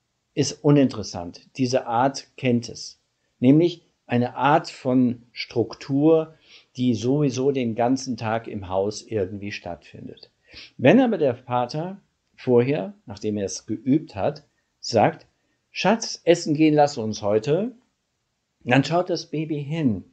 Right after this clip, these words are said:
Warum? Es weiß nicht warum, es weiß nicht, was der Vater sagt, aber sein Gehirn, das Gehirn dieses Babys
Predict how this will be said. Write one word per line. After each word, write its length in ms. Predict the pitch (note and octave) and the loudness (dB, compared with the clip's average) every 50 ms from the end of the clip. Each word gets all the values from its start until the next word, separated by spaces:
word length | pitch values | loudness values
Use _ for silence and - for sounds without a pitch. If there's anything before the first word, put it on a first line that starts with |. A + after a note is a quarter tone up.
| _ _ _ _ _ - | _ _ _ _ _ -6
Warum? 640 | A#2+ B2+ C3 C3 D3 F3 F#3 F3 C#3 G#2+ G2+ - _ _ _ _ _ _ _ _ | -2 -2 -2 0 0 0 0 2 0 -2 -4 -8 _ _ _ _ _ _ _ _
Es 160 | - B2+ A#2 | -6 -6 -2
weiß 260 | C3 C#3 D3+ D3+ D3+ | 2 2 2 2 2
nicht 180 | C3 A#2+ A2+ - | -4 -8 -6 -6
warum, 420 | G#2+ G2+ G2 G2+ B2+ C3+ C3+ A2+ | -6 -6 -6 -2 -2 0 0 0
es 160 | F#2+ F#2 - B2 | -2 -6 -6 -4
weiß 180 | A#2 A#2+ A#2+ | -4 -4 -4
nicht, 160 | A2+ G#2 - | -8 -12 -8
was 160 | - A2+ A2 - | -6 -8 -8 -6
der 140 | - G2+ | -10 -12
Vater 360 | G#2 - A2+ A2+ A2 A2+ G#2+ G2 | -8 -6 -6 -6 -6 -8 -10 -8
sagt, 380 | G#2+ B2+ C3+ B2+ A#2 - _ _ _ _ - _ _ _ | -4 -2 0 0 -2 -4 _ _ _ _ -20 _ _ _
aber 240 | - C#3 C3 C#3 C3 | -2 0 4 4 4
sein 240 | A#2+ C3+ B2+ B2+ B2 | 4 4 0 -2 -2
Gehirn, 480 | A#2 A2+ G#2+ - D#3 E3+ F#3+ G3 E3+ C3+ | -4 -6 -8 -6 -4 -2 0 0 0 0
das 200 | B2 A#2+ - - | -2 -4 -6 -6
Gehirn 340 | C3+ B2 C#3 D#3 F#3+ G#3+ | -4 -2 0 0 0 0
dieses 320 | F#3 D#3+ C#3+ C3 C3 A#2+ - | 0 -2 -2 -4 -6 -8 -4
Babys 460 | - C#3+ D3+ D#3 E3 E3 D#3+ D#3+ - | -2 2 2 4 4 4 2 2 -4